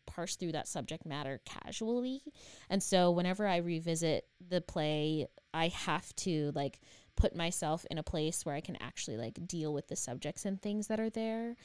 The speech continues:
um, because there's a very, like, pointed, um, part in the musical where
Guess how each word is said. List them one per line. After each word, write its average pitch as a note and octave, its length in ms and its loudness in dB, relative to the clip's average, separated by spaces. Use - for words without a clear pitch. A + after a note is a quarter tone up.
um, F3 180 2
because F3+ 260 0
there's G#3 180 4
a A3+ 60 6
very, A#3 280 4
like, G3 160 2
pointed, F#3 680 2
um, E3 260 -2
part - 300 0
in F3+ 120 0
the E3+ 60 0
musical E3+ 720 0
where D#3+ 640 0